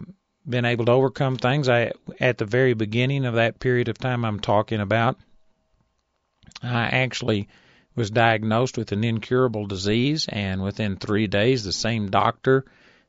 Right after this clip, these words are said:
that pronounced me having this disease pronounced me whole because I received prayer and got healed. And I have seen God heal me of a number of things.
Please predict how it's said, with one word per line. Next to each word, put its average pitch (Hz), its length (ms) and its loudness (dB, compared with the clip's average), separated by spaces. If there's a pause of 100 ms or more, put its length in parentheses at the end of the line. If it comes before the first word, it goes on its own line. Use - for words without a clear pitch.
that 110 140 0
pronounced 110 460 -2
me 127 200 -2
having 120 320 -2
this 117 160 -6
disease 110 520 0
pronounced 113 480 -2
me 131 200 0
whole 123 400 4
because 110 340 -6
I 113 100 4
received 113 540 0
prayer 135 340 6
and 110 140 0
got 101 280 4
healed. - 540 0 (600)
And 120 240 0
I 151 160 6
have 143 140 2
seen 139 280 0
God 123 320 6
heal 139 380 4
me 117 200 -2
of 107 100 -2
a 104 40 -2
number 107 400 0
of 98 80 -4
things. 110 440 -2